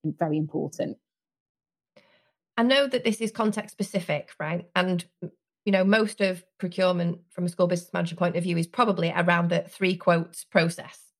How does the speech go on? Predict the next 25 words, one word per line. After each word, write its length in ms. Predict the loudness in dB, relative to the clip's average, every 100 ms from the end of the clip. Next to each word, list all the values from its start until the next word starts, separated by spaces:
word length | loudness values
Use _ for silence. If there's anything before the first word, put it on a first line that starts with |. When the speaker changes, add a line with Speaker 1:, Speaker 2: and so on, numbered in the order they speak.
| _
Speaker 2:
Yeah? 180 | 2 2
Speaker 1:
Yes. 220 | 0 -8 -20 -20 _
Yes. 140 | -2 2
Speaker 2:
Um, 340 | 4 2 0 0
and 140 | 4
I 40 | 6
know 300 | 4 2 0 0
that 120 | 2
obviously 360 | 2 2 -2 0
when 120 | 2
we're 100 | 2
talking, 580 | 4 4 4 4 2 2
like 120 | -6
you 60 | -2
say, 180 | 2 4
bigger 220 | 6 6
money, 320 | 6 4 2
bigger 240 | 2 0 0
contracts, 520 | 2 2 2 0 -2
longer 300 | 0 2 2
contracts, 520 | 2 0 2 -2 -4
where 160 | -4 -2
we're 220 | -2 -4
coming 220 | -2 2
into 460 | 2 2 0 -2 -4